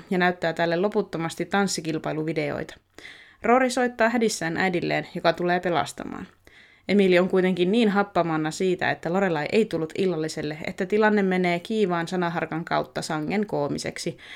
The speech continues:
kun Richardkin on mennyt jo aikoja sitten nukkumaan. Lorelai ei voi muuta kuin nauraa jetlagipäissä ja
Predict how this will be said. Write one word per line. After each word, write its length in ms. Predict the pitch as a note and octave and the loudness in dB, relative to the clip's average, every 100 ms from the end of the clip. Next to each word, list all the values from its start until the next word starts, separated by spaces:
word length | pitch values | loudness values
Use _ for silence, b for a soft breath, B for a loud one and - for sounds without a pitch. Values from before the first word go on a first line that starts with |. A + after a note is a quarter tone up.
| B B | B B
kun 200 | C4 A3 | 2 4
Richardkin 500 | D#3+ - - F3+ F3 | 2 -2 -4 -2 0
on 80 | |
mennyt 340 | G3 D#3 D#3+ D#3+ | 0 0 -2 -2
jo 100 | - | -2
aikoja 340 | - D#3 D3 | 0 0 -2
sitten 380 | D3+ E3+ F#3+ G3 | -2 -4 -2 0
nukkumaan. 540 | - - - - F#3 - _ B B B B | -2 -8 -10 -8 -8 -12 _ B B B B
Lorelai 420 | G3 B3 B3+ A#3+ | 4 6 6 4
ei 180 | A3 A#3 | 4 4
voi 120 | A3 A3 | 4 2
muuta 260 | E3 E3+ | 0 -2
kuin 240 | F3 F#3 F3+ | 0 2 2
nauraa 420 | D#3+ E3 D#3 D#3+ | 2 0 2 0
jetlagipäissä 1040 | E3 F3 E3 D#3+ E3+ E3 D#3 D#3 - E3+ F3+ B B B B | 0 0 -2 -2 -2 0 0 0 0 0 0 B B B B
ja 180 | F#3 | -2